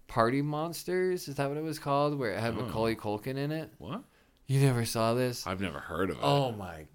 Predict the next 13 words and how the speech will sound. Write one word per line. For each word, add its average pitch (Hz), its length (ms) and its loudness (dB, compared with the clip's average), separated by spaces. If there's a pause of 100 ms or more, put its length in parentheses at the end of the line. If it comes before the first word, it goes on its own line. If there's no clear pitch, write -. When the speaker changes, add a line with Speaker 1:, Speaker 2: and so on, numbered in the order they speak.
(120)
Speaker 1:
God! 120 360 10
It's 101 140 -2
Macaulay 127 400 2
Culkin 123 420 -2
and 92 160 -4
Seth - 360 -2
Green. 104 420 -6 (140)
Speaker 2:
What? 202 720 4
Speaker 1:
Yeah. 135 500 4 (320)
Speaker 2:
Oh, 113 80 0
that 170 120 4
sounds 214 320 2
g-, 120 60 -12